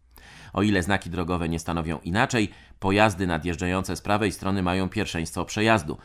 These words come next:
Wyprzedzanie z prawej strony jest surowo zabronione, nawet na autostradach.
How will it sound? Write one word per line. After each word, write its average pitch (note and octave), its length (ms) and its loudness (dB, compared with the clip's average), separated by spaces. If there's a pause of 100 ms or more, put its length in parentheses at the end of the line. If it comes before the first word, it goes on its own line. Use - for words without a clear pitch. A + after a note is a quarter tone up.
(140)
Wyprzedzanie G2+ 640 2
z - 60 -12
prawej D#2 280 -4
strony G2 360 -2
jest G2+ 380 -2
surowo A2+ 420 2
zabronione, B2 580 0 (120)
nawet A2+ 440 2
na A2 100 2
autostradach. D2+ 680 -6